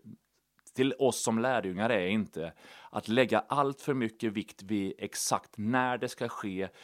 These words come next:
hur det ska ske och på vilket sätt som det sker.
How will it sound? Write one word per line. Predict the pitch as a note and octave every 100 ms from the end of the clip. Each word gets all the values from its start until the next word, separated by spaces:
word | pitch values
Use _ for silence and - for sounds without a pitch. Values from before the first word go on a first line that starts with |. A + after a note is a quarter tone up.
| -
hur | - B2+ C3
det | B2+ A#2+
ska | - A2
ske | - F#2+ F2 F2 -
och | - - F2+
på | A#2
vilket | A#2 A#2+ A#2
sätt | - - D3
som | - - A#2
det | F#2+
sker. | - F#2+ D#2+ F2+